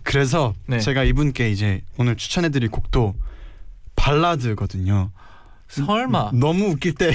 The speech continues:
Speaker 1: <laughs>
Speaker 2: 네.
Speaker 1: 딱 발라드를 탁 트는
Speaker 2: 아.
Speaker 1: 거죠. 그러면은 이제 웃음이 이렇게 딱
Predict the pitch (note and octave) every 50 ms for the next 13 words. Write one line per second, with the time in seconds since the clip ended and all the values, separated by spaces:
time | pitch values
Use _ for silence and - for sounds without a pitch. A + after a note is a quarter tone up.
0 | - - - C#3 D3 D3 C#3 G#2+ G#2 - - - - - - F3+ E3+ F#3+ G#3 F#3
1 | F#3+ D#3 D#3 D3 - - - - A#3+ A3+ - - E3 D#3+ D#3 D3 - A2 G#2+ -
2 | - - - - - - - - - F3 F#3 F#3 F3 E3+ E3 D#3 C#3 B2 A#2 C3
3 | C#3 B2 B2 C#3+ C#3+ - G3 F3 D#3+ D3+ D3 C3 A#2 A2+ A2 G#2+ - A2+ G#2 -
4 | - A#2+ A2